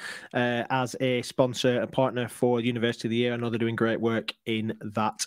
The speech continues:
e-assessment world and, and championing that stuff. So thank you, Surpass, for, for joining us. And, uh, yeah, we're looking forward to that one. Steve, have you got the next one up?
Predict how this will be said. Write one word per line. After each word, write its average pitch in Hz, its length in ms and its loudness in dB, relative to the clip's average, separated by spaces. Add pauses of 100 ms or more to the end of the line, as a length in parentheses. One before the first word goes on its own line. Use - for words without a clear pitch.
e-assessment 120 580 2
world 123 420 4
and, 110 380 -2
and 107 100 -4
championing 113 480 -2
that 117 180 0
stuff. - 220 2
So 110 300 2 (540)
thank 139 220 4
you, 123 120 6
Surpass, - 500 4 (100)
for, 135 340 6
for 131 160 6
joining 139 260 6
us. 143 180 4 (260)
And, 147 300 6
uh, 143 280 8 (180)
yeah, 175 220 4
we're 127 80 2
looking 127 200 2
forward 123 200 2
to - 80 0
that 151 140 2
one. 104 160 -4 (400)
Steve, 196 240 8
have 165 80 2
you 220 120 6
got 226 120 4
the 202 40 6
next 196 200 4
one 180 100 8
up? 220 260 2